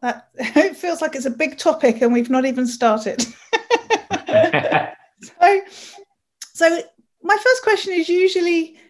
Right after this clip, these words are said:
and I am very sort of pertinent here, sort of how did that all happen? 'Cause it's not the sort of thing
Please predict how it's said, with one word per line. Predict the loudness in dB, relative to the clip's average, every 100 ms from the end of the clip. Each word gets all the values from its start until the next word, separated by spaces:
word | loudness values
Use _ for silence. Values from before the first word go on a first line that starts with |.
| -4
and | 0
I | 2 2
am | 2 2
very | 4 4 2 -4
sort | -8 -8
of | 2
pertinent | 2 4 2 0
here, | 0 2 4 2 -2 -18
sort | -6 -4
of | 0
how | 2 2
did | 2 2
that | 2 2
all | 0
happen? | 2 0 2 2 2
'Cause | -2
it's | -4
not | 0 0
the |
sort | 2 0
of | 0
thing | 2 4 4